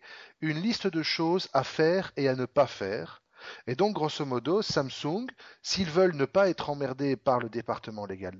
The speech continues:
d'Apple, doivent s'en tenir à la liste des choses qui sont autorisées. Donc, en gros, qu'est-ce que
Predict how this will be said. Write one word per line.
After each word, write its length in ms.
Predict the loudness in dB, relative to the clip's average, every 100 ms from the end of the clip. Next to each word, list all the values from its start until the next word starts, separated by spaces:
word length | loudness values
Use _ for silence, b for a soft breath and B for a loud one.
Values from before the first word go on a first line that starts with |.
| -10
d'Apple, 580 | -2 0 0 0 -2 -4 B B B
doivent 260 | 4 6 4
s'en 240 | 2 0
tenir 540 | 0 -4 -2 -2 -2 2
à 140 | 4
la 100 | 4
liste 300 | 2 -2 -8
des 120 | -6
choses 380 | -4 -2 -2 -2
qui 240 | -8 -12 -10
sont 260 | -6 -6 -4
autorisées. 720 | -4 -4 -6 -6 -6 -8 -10 B B B B
Donc, 300 | 4 4 2 -6 2
en 140 | 4
gros, 400 | 4 2 2 0 _ _ _ _
qu'est-ce 220 | 0 0
que 100 | 4